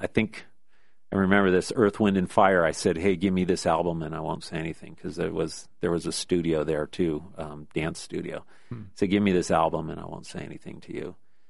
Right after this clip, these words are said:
Speaker 1: And he took me back to the bus station, but by this time, you know, hours had transpired,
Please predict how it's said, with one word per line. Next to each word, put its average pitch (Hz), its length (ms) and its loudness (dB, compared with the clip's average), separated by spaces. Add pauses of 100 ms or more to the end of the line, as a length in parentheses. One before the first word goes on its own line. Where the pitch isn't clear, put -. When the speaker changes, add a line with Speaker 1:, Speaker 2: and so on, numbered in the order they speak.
(260)
Speaker 1:
And 95 80 -2
he 87 40 0
took - 240 2
me 95 100 2
back 90 300 4
to 101 140 0
the 80 260 0
bus 107 320 2
station, 85 400 0
but 85 160 0
by 90 160 4
this 95 180 2
time, 87 320 0
you 85 80 0
know, 82 240 0
hours 87 380 2
had 80 140 -2
transpired, - 720 -4